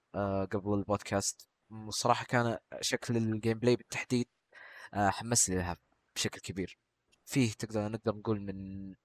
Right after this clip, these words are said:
لعبة دوم، ميكس نقدر نقول، لعبة دوم كم لعبة ثانية. آه، راح تصدر اللعبة في واحد يونيو ألفين واحد وعشرين،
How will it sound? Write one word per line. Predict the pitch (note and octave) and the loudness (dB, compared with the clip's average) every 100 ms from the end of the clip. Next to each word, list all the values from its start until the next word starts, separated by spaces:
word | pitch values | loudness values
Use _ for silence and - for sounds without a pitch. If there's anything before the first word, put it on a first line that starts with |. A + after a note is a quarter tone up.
| - - | -18 -4
لعبة | G2 G#2 - | -2 0 2
دوم، | A#2 D#3 - _ _ _ _ _ _ _ - - | 4 2 -4 _ _ _ _ _ _ _ -12 2
ميكس | D#3+ E3+ - | 4 6 2
نقدر | A#2 G#2 | 2 2
نقول، | G2+ G#2 F#2 _ - | 2 -2 -4 _ 0
لعبة | A2 A2 A#2 | 2 4 4
دوم | C#3 C3 | 2 2
كم | C3 A#2+ | 0 4
لعبة | G2 | 2
ثانية. | G2+ G2 F#2 F2 _ - _ - | 2 -2 -4 -10 _ -20 _ 12
آه، | B2+ | 12
راح | B2+ - | 12 6
تصدر | E3+ - C#3+ | 2 6 6
اللعبة | D3 D#3 C#3 C3 | 8 10 10 6
في | - B2+ A#2+ A#2 A#2 A2+ | 2 2 6 6 6 6
واحد | A2+ B2 A#2+ | 6 6 6
يونيو | A#2 A#2 G#2+ A2+ G#2 | 4 4 2 0 0
ألفين | G#2 A2+ | 0 -2
واحد | A2 - - | 0 -4 -4
وعشرين، | G2 - A#2+ C#3 D3+ | -4 0 2 4 4